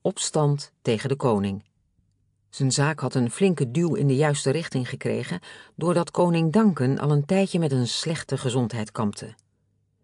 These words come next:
Zijn dochter Cassandra trad daarom op als regent en nu een vrouw het voor het zeggen had, kon iedereen zien wat die verandering van de wet voor gevolgen zou kunnen hebben.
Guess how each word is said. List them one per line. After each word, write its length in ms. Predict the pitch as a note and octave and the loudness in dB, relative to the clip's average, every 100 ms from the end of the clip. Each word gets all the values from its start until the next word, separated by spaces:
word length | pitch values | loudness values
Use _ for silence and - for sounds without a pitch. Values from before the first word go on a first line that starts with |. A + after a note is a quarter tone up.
| _ _ | _ _
Zijn 220 | - F3 | -2 4
dochter 280 | G#3+ - F3+ | 4 4 0
Cassandra 680 | E3 - A3+ D3 G#2+ G#2+ C#3 | 0 0 2 2 0 -2 -4
trad 300 | - C#3+ - A2+ | -2 -2 -2 -2
daarom 320 | A#2 A2+ A2 | 0 2 0
op 200 | B2+ - | -2 -2
als 180 | A2+ - | -2 -2
regent 480 | C#3 - C3+ - - - - - - | -4 0 0 0 -4 -18 -20 -20 -8
en 160 | - D#3+ | -2 2
nu 140 | E3 | 4
een 100 | D3 | 2
vrouw 280 | C#3 F3+ F3+ | 2 0 2
het 100 | D#3 | 0
voor 180 | - C3+ | 0 -2
het 120 | A#2 | 0
zeggen 280 | - C3+ B2 | -2 0 0
had, 200 | A#2 A2+ | -2 -2
kon 200 | B2+ B2+ | -2 0
iedereen 360 | F#3 F3 D3+ B2+ | 0 2 2 2
zien 240 | B2+ C#3 | 2 2
wat 120 | C#3 | 2
die 120 | D#3 C#3+ | 0 0
verandering 480 | D#3 A2+ A2+ B2 | 0 2 0 -2
van 140 | C3 C3 | -2 0
de 100 | C3+ | 2
wet 200 | A2+ - | 0 -2
voor 180 | C3 B2 | -6 -6
gevolgen 420 | D3 F3 D3+ - | -2 2 2 0
zou 140 | A#2+ | -4
kunnen 220 | - A2+ | -2 -2
hebben. 300 | A2+ - - | -2 -6 -10